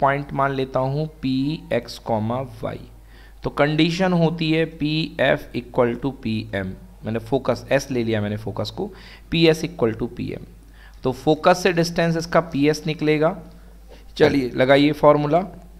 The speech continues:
क्या होगा, एक्स माइनस ए, माइनस माइनस क्या हो जाएगा, प्लस ए का स्क्वायर, एक्स टू माइनस एक्स वन, वाई टू माइनस वाई वन मतलब वाई माइनस ज़ीरो का स्क्वायर,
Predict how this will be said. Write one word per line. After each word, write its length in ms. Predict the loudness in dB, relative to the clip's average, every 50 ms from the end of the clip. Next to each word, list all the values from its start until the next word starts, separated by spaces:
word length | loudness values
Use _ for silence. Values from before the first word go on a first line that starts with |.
| -20 -20 -20 -20 -20 -20 -20 -20 -20 -20 -20 -20 -20 -20 -20 -20 -14 -4 2
क्या 100 | 4 6
होगा, 380 | 6 6 6 4 2 0 -2 -8 -16 -20 _ -8 -8
एक्स 240 | -8 -8 -8 -12 -12 -8 -2
माइनस 580 | 2 2 4 4 2 2 2 0 0 -4 -10 -10 -4 0
ए, 340 | 2 2 2 2 0 -4 -4 2
माइनस 380 | 2 4 4 4 2 0 0 0
माइनस 280 | -2 0 0 0 -2 -2
क्या 120 | 0 2
हो 80 | 2 2
जाएगा, 180 | 2 2 0 0
प्लस 420 | -2 -2 -2 0 0 0 -2 -4 -6
ए 80 | -6 -4
का 140 | -4 -4 -6
स्क्वायर, 340 | -6 -8 -12 -12 -12 -12 -12 -16 -20 -20 -20 -20 -20 -20 -20 -20 -20 -20 -20 -20 -20 -20 -20 -20 -20 -20 -20 -20 -14 -6 -4
एक्स 240 | -4 -4 -4 -4 -2
टू 80 | 0 4
माइनस 340 | 4 4 4 2 0 -2
एक्स 180 | -4 -6 -4 -2
वन, 180 | -2 -2 -2 -4 -10 -14 -20 -20 -20 -20 -20 -20 -14 -8
वाई 300 | 0 4 6 6 6 4
टू 160 | 2 0 2
माइनस 340 | 4 4 4 4 2 0 2
वाई 100 | 0 0
वन 80 | 2 0
मतलब 260 | -2 -2 -2 0 2
वाई 180 | 2 2 2
माइनस 280 | 2 -2 -4 -6 -6 -4
ज़ीरो 200 | -2 -2 -2 -2
का 140 | -2 -4 -6
स्क्वायर, 340 | -6 -8 -10 -8 -8 -10